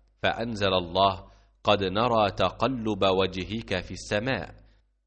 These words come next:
فتوجه نحو الكعبة. وقال السفهاء من الناس وهم اليهود: "ما ولاهم عن قبلتهم التي كانوا عليها؟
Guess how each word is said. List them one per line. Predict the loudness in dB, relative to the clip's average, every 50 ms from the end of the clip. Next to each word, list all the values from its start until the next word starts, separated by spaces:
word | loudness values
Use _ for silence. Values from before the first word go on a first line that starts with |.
| _
فتوجه | -2 -2 0 2 2 2 2 2 0 -2 -2 -2 0 0 0 0
نحو | 0 -2 -2 -2 0 0
الكعبة. | 0 -2 -2 0 0 0 0 0 -2 -6 -8 -12 -20 -20 _ _ _ _ -2
وقال | 0 0 0 2 4 4 4 4 2
السفهاء | 0 -4 -6 -8 -4 -2 -2 0 0 0 -2 -2 -2 -2
من | -2 -2 -2 -2
الناس | -2 -2 -2 -4 -4 -6 -6 -8 -10 -8 -4 -2
وهم | -2 -2 -2 -2 -4 -4
اليهود: | -2 0 -2 -2 0 -2 -2 -4 -4 -6 -8 -14 -20 _ _ _ _ _ _ -8
"ما | -4 -2 -2 0 0
ولاهم | 0 2 2 0 0 0 0 0 0 0 -2 -4 -2 0
عن | 0 2 0 -2
قبلتهم | -4 -6 -6 -6 -6 -4 -4 -4 -4 -4 -4 -6 -6 -6 -4 -4 -4 -4
التي | -4 -2 -4 -4 -4 -6 -8 -10 -8
كانوا | -4 -2 0 0 0 0 -2 -2 0 2
عليها؟ | 2 2 2 0 -2 -6 -4 -4 -4 -4 -6 -8 -14 -20